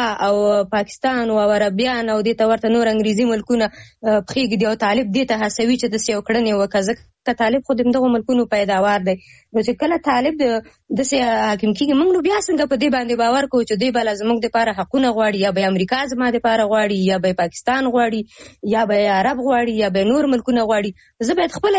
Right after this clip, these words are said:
یو څوک اوسم. افغانه ښځه باید خپله یو، یو، یو باهمته ښځه سي،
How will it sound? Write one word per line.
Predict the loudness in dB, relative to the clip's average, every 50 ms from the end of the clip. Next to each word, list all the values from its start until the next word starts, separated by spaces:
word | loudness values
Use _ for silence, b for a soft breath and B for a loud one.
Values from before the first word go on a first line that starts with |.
| 2
یو | 0 -2 -2 0
څوک | -2 0 0
اوسم. | -2 -2 0 0 0 0
افغانه | 0 0 -2 -2 0 -2 0 0 0
ښځه | 0 0 0 0 0 0
باید | 0 -2 -4 -6 -6
خپله | -2 -2 0 0 0 0
یو، | 0 -2 -4 b b b _ _ -4
یو، | -2 0 0 0 0
یو | 0 0 0 0
باهمته | 0 -2 -2 0 0 0 0 0 0 -2 -4
ښځه | -2 -2 0 0 0 -2
سي، | -2 -2 -2 -2